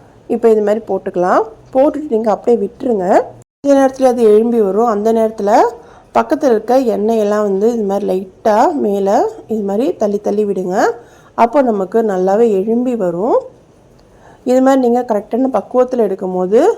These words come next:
அதிரசம் சூப்பரா வருங்க. கொஞ்சம் நமக்கு பாகுபதம் நமக்கு மிஸ் ஆனாலும் அதிரசம் வந்து தனித்தனியா பிரிஞ்சிரும். கண்டிப்பா இதே மாதிரி அளவோடு போட்டு செஞ்சு பாருங்க.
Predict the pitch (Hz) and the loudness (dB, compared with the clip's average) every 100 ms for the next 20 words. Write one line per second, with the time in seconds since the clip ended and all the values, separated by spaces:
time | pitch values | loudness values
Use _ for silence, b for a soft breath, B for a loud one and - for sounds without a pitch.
0 | - 170 208 208 233 233 208 - 202 208 | -6 -4 -4 -4 -6 -4 -8 -6 -2 0
1 | 196 185 190 208 240 269 311 277 226 220 | -2 -4 -4 -4 0 0 2 0 -2 -4
2 | 233 196 180 220 240 220 208 196 185 175 | -2 0 0 0 -2 -2 -2 -4 -6 -2
3 | 233 392 B B B B 233 233 277 247 | 2 2 B B B B 0 0 4 2
4 | 214 190 208 196 202 226 190 220 220 196 | 4 -2 -2 -2 -4 -4 -2 -2 -2 -4
5 | 190 190 214 220 214 226 220 190 214 466 | -4 -2 -4 -2 -2 0 0 0 2 0
6 | - B B B - 240 262 285 254 214 | -2 B B B 0 2 2 2 2 2
7 | 214 226 220 208 190 202 202 208 196 185 | 2 2 0 0 0 -2 -4 -4 -6 -2
8 | 254 190 208 202 185 170 233 | -2 -2 -6 -4 -6 -4 -6